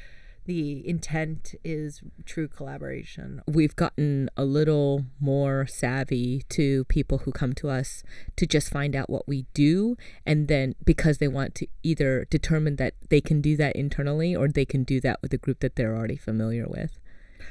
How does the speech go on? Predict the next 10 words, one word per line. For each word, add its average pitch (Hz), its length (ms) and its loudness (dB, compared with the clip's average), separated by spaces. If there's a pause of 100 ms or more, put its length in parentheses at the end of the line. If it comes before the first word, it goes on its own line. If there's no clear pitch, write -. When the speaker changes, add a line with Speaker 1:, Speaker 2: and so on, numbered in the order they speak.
(240)
Speaker 1:
Oh, 247 360 4
yeah. 247 500 0
And 214 120 -4
remember 269 320 -2
the 427 120 -4
time 247 380 -2
that, 220 280 -4
um, 180 460 -2 (440)
that 185 500 -2
we 202 720 -2